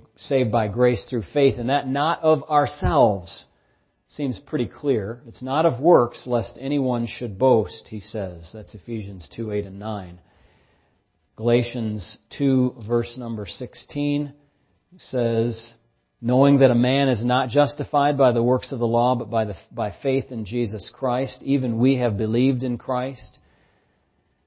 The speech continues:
Of course, God changes our will.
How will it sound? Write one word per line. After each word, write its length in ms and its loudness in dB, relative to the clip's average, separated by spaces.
Of 160 -4
course, 320 6
God 240 6
changes 480 2
our 160 0
will. 460 0